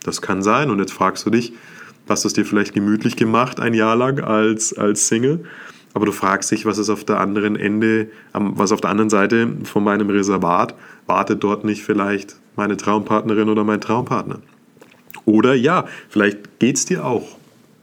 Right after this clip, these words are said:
um deine berufliche Verwirklichung. Vielleicht hast du's dir beruflich gerade in deinem Reservat gemütlich gemacht und quatscht jeden Tag mit deinen anderen Tigern, äh, und tauscht dich über die Kollegen aus.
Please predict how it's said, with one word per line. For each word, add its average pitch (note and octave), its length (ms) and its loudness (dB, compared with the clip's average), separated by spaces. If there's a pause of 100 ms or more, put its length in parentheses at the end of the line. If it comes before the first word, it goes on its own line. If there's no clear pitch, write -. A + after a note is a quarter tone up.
(220)
um G#2+ 160 0
deine G2 240 2
berufliche F#2+ 680 -2
Verwirklichung. E2+ 760 -4 (680)
Vielleicht G2 440 0 (640)
hast - 240 0
du's - 180 0
dir A2 320 4
beruflich A2 560 0
gerade G2+ 440 0 (280)
in A2 100 -2
deinem G2+ 180 2
Reservat F#2+ 520 2
gemütlich G2 400 0
gemacht G2 400 -2
und F#2+ 240 -4 (540)
quatscht - 400 -2
jeden G#2+ 240 4
Tag G#2 360 2
mit G#2+ 180 0
deinen G2+ 260 2
anderen A2+ 480 2
Tigern, A2+ 540 -2 (500)
äh, G#2 180 4
und G#2 320 0
tauscht G2+ 240 0
dich G#2 120 2
über G#2 180 2
die G2+ 80 0
Kollegen G#2 400 2
aus. A2+ 380 -2